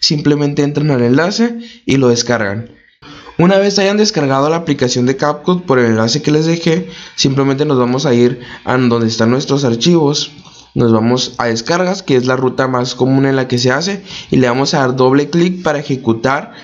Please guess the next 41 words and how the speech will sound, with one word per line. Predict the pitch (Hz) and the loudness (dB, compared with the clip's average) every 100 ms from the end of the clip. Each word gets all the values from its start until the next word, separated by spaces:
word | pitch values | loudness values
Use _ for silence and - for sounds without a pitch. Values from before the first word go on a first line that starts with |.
| - | -6
o | - | -2
abrir | 131 120 120 | 0 0 0
ese | 123 147 | 0 0
programa. | 123 127 135 170 143 135 - - | 0 0 0 0 -4 -8 -14 -8
Vamos | - 131 | -2 0
a | 147 | 0
esperar | 143 127 | -2 0
un | 123 123 | 0 -2
pequeño | 135 139 143 | 0 0 2
momentito | 156 143 127 120 131 | 2 0 -2 -2 -2
a | |
que | 135 151 | -2 -4
cargue. | 180 190 | -2 0
Aquí | 151 143 | -2 2
ya | 127 127 | 2 2
cargó | 147 160 175 220 - - - - | 0 -2 -2 -2 -6 -20 -16 -2
y | 175 | 2
le | 170 | 2
vamos | 147 147 180 | 2 0 0
a | 147 | 0
dar | 139 143 - - - | 0 -4 -14 -20 -6
a | 139 | -4
agregar | 139 131 113 127 139 | -2 0 0 0 -2
CapCut | 139 165 175 185 190 196 - | -2 -4 -2 0 0 0 -6
y | - 175 165 | -2 0 2
además | 156 151 139 135 | 2 2 0 -2
que | - 160 147 - | 0 0 0 -2
aceptamos | 127 139 135 120 120 | -4 -4 -2 -2 0
los | 139 139 | 0 0
términos | 131 123 139 151 180 - - - - | 0 0 0 0 -2 -6 -14 -20 -6
y | - | -2
de | 113 117 | 0 0
condiciones | 117 117 113 113 107 117 | 0 0 0 0 0 0
de | 139 | 0
la | 127 | -2
aplicación. | 120 113 101 - 160 160 - - - | -2 -4 -2 0 0 -2 -8 -16 -2
Le | 143 | 2
damos | 117 123 147 | 2 0 0
ahora | 123 127 | 0 0
a | 139 | -2
instalar | 139 151 160 160 156 160 | -2 -2 0 0 -2 -6